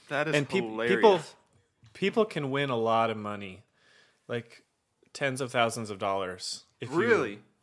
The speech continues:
Speaker 2: Yeah, but it's, but it costs so much to, like, feed the pigeons and keep 'em healthy, and, and it takes so much time,
Speaker 1: Yeah.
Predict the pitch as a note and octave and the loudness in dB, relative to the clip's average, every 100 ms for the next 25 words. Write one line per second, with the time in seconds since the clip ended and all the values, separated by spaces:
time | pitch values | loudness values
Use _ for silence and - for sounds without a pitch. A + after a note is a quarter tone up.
0 | _ _ _ _ _ _ - A#2+ G#2 F#2+ | _ _ _ _ _ _ 0 0 0 -4
1 | - - - E3 E3 - - - - D#3 | -18 -6 2 4 4 0 -10 -20 -2 0
2 | D3 C#3 - D3+ D3+ - - - C3 B2+ | 2 0 -2 0 0 -2 -6 -2 0 0
3 | B2 B2 - - A#2 G#2+ G2 - - A#2+ | 0 0 -6 -8 -6 -4 -6 -10 -10 -6
4 | A#2 A#2 - A#2 A2+ A2+ G#2+ G#2 - A2+ | -6 -8 -6 -6 -6 -10 -10 -10 -10 -10
5 | G#2 G#2 G2+ - A2+ G#2+ G#2+ G2 F#2+ - | -6 -4 -4 -4 -8 -6 -6 -8 -12 -18
6 | _ _ - - _ - A#2+ - B2 - | _ _ -20 -20 _ -8 -6 -4 -6 -4
7 | A#2 - - A2 G#2+ A2 G#2+ - _ _ | -6 -6 -4 -2 -2 -6 -10 -14 _ _
8 | _ - B2 | _ -4 -2